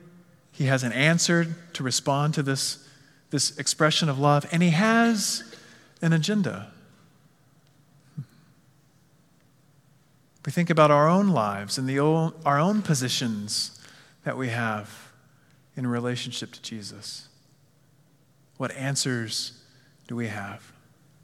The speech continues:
What authority do we have in light of him? And really, what agendas do we bring to his presence? Judas, one commentator, trying to give him the benefit of the doubt, Judas maybe being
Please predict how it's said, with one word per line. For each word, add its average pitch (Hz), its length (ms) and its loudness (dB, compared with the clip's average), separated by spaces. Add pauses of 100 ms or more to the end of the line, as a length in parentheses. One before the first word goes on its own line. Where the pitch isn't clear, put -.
(680)
What 131 120 -4
authority 127 480 -4
do 113 120 -6
we 113 100 -6
have 117 180 -4
in 117 80 -6
light 110 240 -4
of 104 120 -10
him? 104 280 -14 (720)
And 135 140 -2
really, 190 220 6
what 160 200 4
agendas 143 840 0 (760)
do 143 120 0
we 135 100 2
bring 127 600 -2 (180)
to 143 100 -4
his 120 140 -6
presence? - 640 -6 (800)
Judas, 175 920 4 (200)
one 214 200 4
commentator, 135 800 4 (460)
trying 226 220 4
to 220 60 4
give 165 200 6
him 160 80 4
the 143 80 2
benefit 151 320 2
of 131 100 0
the 131 60 -2
doubt, 147 340 8
Judas - 720 4
maybe 214 400 6
being 165 580 4